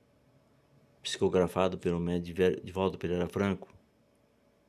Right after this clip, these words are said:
espírito Joana de Ângeles. Tema de hoje:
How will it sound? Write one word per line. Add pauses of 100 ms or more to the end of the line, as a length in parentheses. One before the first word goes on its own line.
(260)
espírito
Joana
de
Ângeles. (1400)
Tema
de
hoje: